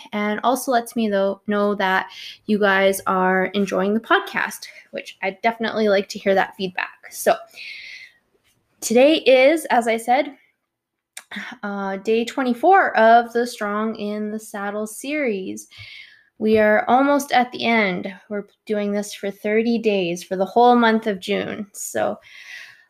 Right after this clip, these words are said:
let's get into today's topic. So today I wanted to touch on a bit of a more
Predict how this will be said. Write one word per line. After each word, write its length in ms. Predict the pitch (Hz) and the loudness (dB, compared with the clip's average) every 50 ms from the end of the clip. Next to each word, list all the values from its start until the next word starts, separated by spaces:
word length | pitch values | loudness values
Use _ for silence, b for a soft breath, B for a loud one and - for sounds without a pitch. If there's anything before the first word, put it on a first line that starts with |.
| B - | B 0
let's 300 | - 240 285 254 - - | 2 2 2 2 -2 -2
get 240 | - 277 269 - - | 0 2 2 2 2
into 680 | - 208 214 240 240 - - 220 208 214 233 262 285 277 | 0 2 2 2 0 0 -2 -4 -2 -2 -2 -2 -4 -6
today's 420 | - - 190 190 202 220 233 233 | -6 -6 -4 -2 -2 -2 -4 -4
topic. 560 | - - 359 381 381 - - - - - - B B B B | 0 2 2 2 2 0 -4 -4 -4 -12 -12 B B B B
So 380 | - - - 262 254 254 254 | -12 -4 0 2 2 2 2
today 480 | 254 - - 233 277 294 339 359 - - - - | 0 -2 -2 0 2 2 4 2 2 0 0 0
I 140 | 285 269 | 0 2
wanted 380 | 262 254 240 233 240 240 240 233 | 2 2 0 0 2 0 -2 -2
to 100 | - 240 | -4 -8
touch 400 | 226 - - 226 220 220 - - | -8 -6 -6 -6 -6 -6 -6 -8
on 440 | 214 208 202 202 202 202 202 208 202 _ _ _ _ _ _ _ _ _ _ _ _ _ _ _ _ _ - | -6 -4 -4 -2 -2 -2 -2 -4 -6 _ _ _ _ _ _ _ _ _ _ _ _ _ _ _ _ _ -6
a 80 | 226 214 - | -6 -4 -2
bit 140 | 262 269 285 | 0 2 2
of 120 | 349 349 | 2 2
a 200 | 349 466 466 440 | 2 -2 -2 2
more 480 | 403 330 311 294 262 226 202 - - | 2 2 2 2 2 0 0 -2 -6